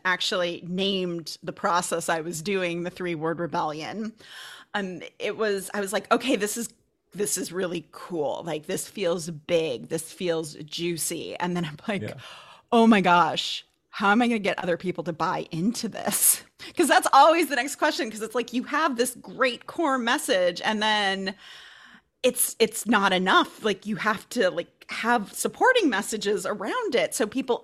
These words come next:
Speaker 1: understand what it is that you do. So that for my clients, and even, um, in the book, like, I talk more about, like, some of the free writing you do, like, once you have it.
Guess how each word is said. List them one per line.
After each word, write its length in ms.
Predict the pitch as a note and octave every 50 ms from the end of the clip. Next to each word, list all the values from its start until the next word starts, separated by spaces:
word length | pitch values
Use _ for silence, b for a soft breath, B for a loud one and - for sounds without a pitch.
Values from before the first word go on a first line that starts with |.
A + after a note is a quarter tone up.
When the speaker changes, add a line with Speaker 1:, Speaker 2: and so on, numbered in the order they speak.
| -
Speaker 1:
understand 840 | - C4+ C4 C4 B3 A#3 - - - C4 C#4 D#4 D4 B3+ C#4+ D#4 A3
what 200 | - A#3 B3 B3+
it 160 | G#3+ A3+ - -
is 360 | A3+ A#3+ A#3 A3 G#3+ G3+ G3
that 180 | G3 F3+ -
you 220 | - G3 F#3+ F#3+ G3
do. 720 | F3 F3 A#3 C#4+ F#4 F4+ A#3+ F#3 F3 E3+ E3+ F3 F#3+ G3+ B B B B B B B
So 220 | B - F4 D#4+
that 280 | A#3+ F4 E4+ - - -
for 120 | - E4
my 120 | C4 C4 B3
clients, 640 | B3 - - E4+ F4 E4 D#4+ D4 B3 A#3+ A3+ A3+ -
and 140 | B3 B3
even, 500 | A3 B3 D4+ A#3+ B3+ A#3 A3 G#3 G3+ F3+ - -
um, 280 | F#3 F3+ F3+ F#3 F3 -
in 240 | - A3 A3 A3 G#3
the 80 | F#3+
book, 680 | F3 D#3 - A3 D#4+ F4+ C#4 G#3 F3 E3+ E3+ - - - B3+ -
like, 180 | G#3 F#3+ - - -
I 100 | G3 F#3
talk 400 | F#3 - - G3+ G3 G#3+ G3+ -
more 240 | G3 G#3+ F#3+ F#3 F#3
about, 300 | F3+ E3+ D#3 D#3+ D#3 -
like, 140 | F#3 F3 -
some 180 | - - F#3
of 80 | F3+ E3+
the 60 | E3
free 180 | E3 - F#3 F3+
writing 300 | E3 E3+ D#3+ D#3 E3 E3+
you 80 | E3+
do, 180 | E3 E3 E3+ E3
like, 180 | D3+ D3+ - _ -
once 480 | D3+ D3+ D#3+ F3 E3+ D#3+ - - -
you 80 | D#3 D3
have 420 | C#3+ - - - C#3+ C#3+ D#3+ F#3+
it. 440 | C4+ D#4+ F4 F#4 - - - - -